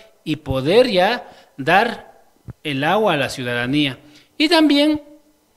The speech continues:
hemos visto también la irresponsabilidad de los contratistas porque no hay una solvencia, una fortaleza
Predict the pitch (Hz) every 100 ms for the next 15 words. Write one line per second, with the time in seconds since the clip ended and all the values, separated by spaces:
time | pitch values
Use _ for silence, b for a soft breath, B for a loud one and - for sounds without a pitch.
0 | - - 196 208 180 196 220 240 - 175
1 | 175 220 208 180 165 165 160 160 - 165
2 | 143 156 147 139 139 170 170 - B B
3 | B 143 156 156 143 160 147 143 - 202
4 | 220 - 175 160 165 170 190 190 208 202
5 | 208 196 185 165 151 151 151 - b b
6 | - 170 151 185 220 185 196 175 156 151
7 | - 151 147 190 202 202 185 175